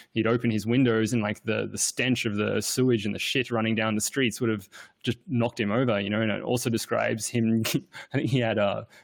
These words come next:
some hemorrhoids treated or something like that. And, you know, it goes into detail about, like, how anything like that was. An-, another example, I, I, like, anytime I go to the dentist,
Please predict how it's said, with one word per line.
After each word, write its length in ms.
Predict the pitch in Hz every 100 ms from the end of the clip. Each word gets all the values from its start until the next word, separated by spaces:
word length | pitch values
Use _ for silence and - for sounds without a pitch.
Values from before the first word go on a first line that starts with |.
| _
some 220 | - 117
hemorrhoids 600 | 101 127 127 117 113 107
treated 420 | - 135 135 131
or 80 | 117
something 300 | 110 131 131
like 160 | 123 117
that. 240 | 127 131
And, 120 | 117
you 80 | 110
know, 80 | 107
it 120 | 113
goes 220 | 113 117
into 140 | 113 113
detail 440 | 117 117 113 110
about, 300 | 110 110 104 - - -
like, 220 | 110 - -
how 400 | - - 113 110
anything 340 | 117 117 120
like 120 | 107
that 160 | 123 127
was. 220 | 117 113
An-, 160 | - 120
another 280 | 123 127 127
example, 400 | 117 117 120 117
I, 120 | 107
I, 160 | 110 110
like, 200 | 110 113
anytime 340 | 127 123 123
I 40 | 110
go 160 | 113
to 100 | 117
the 80 | 110
dentist, 540 | 98 120 120 104 -